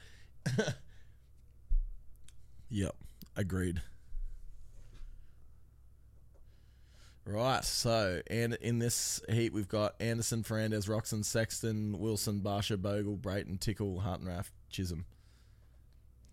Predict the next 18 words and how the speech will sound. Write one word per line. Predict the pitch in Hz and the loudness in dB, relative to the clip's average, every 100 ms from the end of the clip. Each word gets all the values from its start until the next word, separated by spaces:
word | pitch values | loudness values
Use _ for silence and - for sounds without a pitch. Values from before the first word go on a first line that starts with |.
| - - | -12 0
Oi, | 247 277 294 311 294 240 | 6 12 12 12 12 12
Dino | 247 285 311 311 | 10 10 12 12
with | 294 262 | 12 12
the | 247 | 12
holy! | - 294 339 339 262 190 - - - - - | 12 12 12 12 12 12 8 -6 -20 -12 -2
Stop | - - - 277 302 302 | 2 2 6 10 12 12
it! | 294 165 - - - - - - - - - - - - - - - - - - - - - - - | 12 12 8 -6 -12 -16 -16 -18 -18 -18 -20 -20 -20 -20 -20 -20 -20 -20 -20 -20 -20 -20 -20 -8 2
Ando | 214 226 233 226 220 220 | 8 8 12 12 12 12
and | 202 208 190 | 12 12 10
Wilson, | 196 202 139 117 98 - | 8 8 4 2 -4 -2
one | 147 170 185 180 | 4 6 6 4
two. | 156 180 180 | 6 8 8
You | 120 139 170 170 | 4 4 4 6
are | 151 160 160 165 - | 10 10 10 8 2
kidding. | - 175 160 156 151 117 101 | 0 4 4 4 4 2 2
Go, | 160 185 202 | 6 8 10
boys. | 208 190 147 101 - - - - - - - - - - - - - - - - - - - | 10 10 6 2 -2 -6 -10 -20 -20 -20 -20 -20 -20 -20 -20 -20 -20 -20 -20 -20 -20 -14 -2
Unreal. | 202 208 165 156 170 101 | 2 2 2 2 2 0